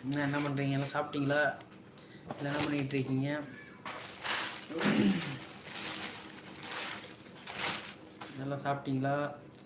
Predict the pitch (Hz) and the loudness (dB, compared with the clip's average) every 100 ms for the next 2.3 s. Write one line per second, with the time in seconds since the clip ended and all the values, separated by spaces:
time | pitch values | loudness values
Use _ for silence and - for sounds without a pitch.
0 | - - - - - 139 135 139 139 135 | -16 -16 -16 -10 -2 2 2 4 2 2
1 | 139 135 135 147 139 139 139 131 139 139 | 2 4 4 6 6 6 4 2 2 2
2 | 135 143 | 2 4